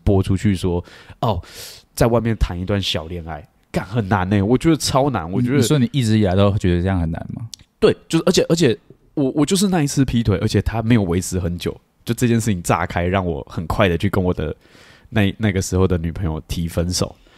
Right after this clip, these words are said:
Speaker 1: 然后我后来跟，跟这个
Speaker 2: 劈腿的在一起。
Speaker 1: 对，对，对，对，对，对，对，因为我发现我喜欢的那，那一刻，你懂吗？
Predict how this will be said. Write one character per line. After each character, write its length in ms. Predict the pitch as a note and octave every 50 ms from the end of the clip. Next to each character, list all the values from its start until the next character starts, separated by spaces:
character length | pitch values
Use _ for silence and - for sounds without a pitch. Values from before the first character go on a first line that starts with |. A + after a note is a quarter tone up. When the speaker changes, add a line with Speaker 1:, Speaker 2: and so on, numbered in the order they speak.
| - - - - _ _
Speaker 1:
然 140 | - F2+ E2+
后 40 | F#2
我 60 | F#2+
后 160 | F2 - -
来 120 | G2+ F2 F2
跟， 260 | - F#2+ F#2+ F#2 G2 - _ _ _ _ _ _ _ _ _ -
跟 200 | - - G2+ G2
这 200 | - A2+ G2+ F#2
个 200 | F2 F#2+ F2+ E2 -
Speaker 2:
劈 180 | - - G2+
腿 160 | - G2+ F2+
的 120 | E2 E2 D#2+
在 180 | E2 F2 E2+
一 60 | E2+ E2+
起。 80 | - G3
Speaker 1:
对， 100 | F#3+ D#3+
对， 120 | D3+ C#3
对， 140 | - B2 A2+
对， 180 | G#2 G#2 G2+
对， 280 | F#2 G2+ G2 F#2+ F2+ F2+
对， 100 | E2 -
对， 100 | - G3
因 80 | A#3+ B3
为 60 | - - _ -
我 140 | G#3 F#3+ - _ _ -
发 200 | F#3 F3 G3+ G3
现 260 | - - F#3+ C3+ G#2
我 220 | G2 F#2+ F2 F2
喜 360 | F2 - - - - F#2 D#2+
欢 280 | D#2 - G2 G2+ A#2+ A#2+
的 220 | G#2+ G2 E2 C#2+ - - _ _ _ _ _ _ _ _
那， 260 | - B2 B2 G#2 F#2 - - _ _
那 160 | - A#2+ G#2+
一 100 | G2 F#2
刻， 320 | F2 - - A2+ G2 D#2+ - - _ _ _ _ _ _ _ _
你 140 | - F#2+ G2
懂 160 | G2 F#2+ D#2+
吗？ 100 | - -